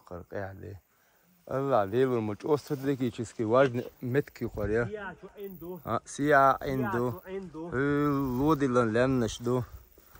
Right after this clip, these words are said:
Speaker 1: Hı la, lodi lan lemneş do. Dawel, dawel, şemil. Hül ça, hül şek.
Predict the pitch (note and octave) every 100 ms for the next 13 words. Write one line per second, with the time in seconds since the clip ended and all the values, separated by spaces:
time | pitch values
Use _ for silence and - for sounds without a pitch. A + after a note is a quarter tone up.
0 | - - - - - C3 C#3 C3 A2 A#2
1 | C3+ B2+ A#2+ A2+ G2+ A2+ B2 A2+ - B2+
2 | A#2+ A#2+ - _ _ _ - _ - -
3 | - _ - _ - _ _ _ _ _
4 | - _ - - - - - - - -
5 | - _ _ _ _ _ _ _ _ _
6 | _ _ _ _ - F#2 E2+ G2+ A#2+ A#2
7 | G#2 G2+ G#2+ G2 - F#2 F2+ F2+ G2 B2+
8 | B2 B2 F#2 G#2+ - A2